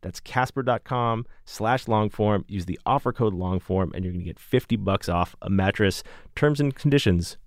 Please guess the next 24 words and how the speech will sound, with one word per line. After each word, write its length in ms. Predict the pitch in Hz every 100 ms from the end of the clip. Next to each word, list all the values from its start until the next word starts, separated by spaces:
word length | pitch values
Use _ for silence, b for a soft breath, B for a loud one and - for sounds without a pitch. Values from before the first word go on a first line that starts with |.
| - 180
mm, 360 | 185 190 185
they 120 | 190
apply. 440 | 190 - 196 117 - - - - - - 160
Also 240 | 180 185
sponsoring 380 | - 175 170 175
the 60 |
show 180 | 165 175
today, 360 | 160 165 160 156 _ _ _ _ -
Squarespace. 760 | - 87 - 90 87 - - b b b b _
Whatever 260 | 139 185
your 80 | 185
next 220 | 175 165
big 200 | 151 160
idea 260 | 156 139 147
might 220 | 143 139
be, 160 | 143 139
count 220 | 220 208
on 80 | 196
Squarespace 420 | - 185 - 175
to 80 | 151
help 240 | - 175
you 80 | 175
create 360 | - 160 160
an 100 | -